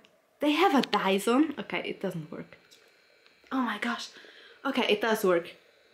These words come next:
Oh, this is good. Very good news. Uh, <laughs> which means that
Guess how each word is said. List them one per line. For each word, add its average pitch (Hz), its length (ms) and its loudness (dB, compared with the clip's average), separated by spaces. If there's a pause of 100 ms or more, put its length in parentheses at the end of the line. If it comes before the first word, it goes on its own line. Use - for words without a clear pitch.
(300)
Oh, 453 100 4
this 320 200 2
is - 100 -4
good. 220 180 0 (540)
Very 233 180 2
good 202 140 2
news. 175 300 0 (800)
Uh, 247 340 6
<laughs> - 20 10
which 294 240 6
means 240 460 6 (380)
that 202 380 0